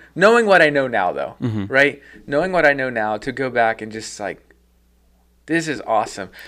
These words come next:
Speaker 1: 'Cause my favorite part was verse thirty-six, although it's all really good, right?
Speaker 2: Yeah.
Speaker 1: Joel,
Speaker 2: Yeah.
Speaker 1: when he quotes Joel, um,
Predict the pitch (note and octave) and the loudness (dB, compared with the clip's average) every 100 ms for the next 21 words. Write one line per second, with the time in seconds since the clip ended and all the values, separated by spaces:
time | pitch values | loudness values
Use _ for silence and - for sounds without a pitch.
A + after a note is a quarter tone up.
0 | - D3 D3 D3+ D#3+ F3+ E3 - B2 A#2+ | -2 0 4 2 4 4 4 4 4 4
1 | A2+ A#2 G#2+ - - _ _ _ _ - | 4 2 0 -10 -16 _ _ _ _ -8
2 | B2+ B2+ - A2+ A2+ - G2 - A2 G#2 | -6 -4 0 -2 -2 -6 -6 -4 -2 -2
3 | F#2+ F#2 G2 G#2+ G2 G2+ G2+ G#2 B2+ - | -6 -8 -10 -12 -12 -14 -14 -16 -14 -2
4 | A#2 A2+ A2+ - - G#2 B2+ C3 A#2 B2 | 2 2 0 -10 -18 -12 -8 -8 -2 2
5 | A2+ - A2+ G#2+ G#2+ G#2+ - - _ - | 2 0 -2 0 0 -4 -16 -20 _ 2
6 | A#2 A2+ A2 G#2+ G2+ | 2 2 0 -4 -8